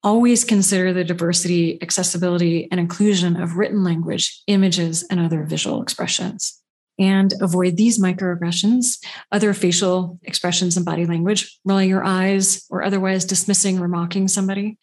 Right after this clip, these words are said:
giving a knowing side look to someone about someone else, embodying dominant power positioning. Consider this. Become aware of how your body and your facial expressions make somebody feel. Is someone closing their own body language in relation to yours?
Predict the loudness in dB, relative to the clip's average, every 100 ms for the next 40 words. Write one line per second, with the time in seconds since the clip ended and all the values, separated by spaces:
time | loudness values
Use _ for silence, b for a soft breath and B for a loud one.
0 | -2 2 2 0 0 -2 -2 -2 0 2
1 | 2 2 2 0 -2 -2 -2 -6 -6 -4
2 | 0 2 2 2 0 -4 _ _ -4 -4
3 | -2 -2 -2 -2 -2 -2 -2 -6 _ _
4 | -2 0 2 2 2 2 2 0 0 0
5 | 2 0 -4 -8 -4 -2 -2 -4 -4 -4
6 | -4 -4 -4 -6 -10 _ 0 2 2 2
7 | 0 0 -2 -4 -2 -2 0 2 2 0
8 | 2 0 0 0 0 0 -2 -2 -2 0
9 | -2 -2 -2 -2 -4 -6 -4 -4 -2 -2
10 | -2 -2 -4 -4 -4 -2 -2 -4 -10 _
11 | -2 0 2 2 2 0 0 2 2 2
12 | 0 -2 -2 0 0 0 0 0 0 0
13 | 0 0 0 -2 -2 -2 -2 -4 -4 -4
14 | -2 -2 0 -2 -4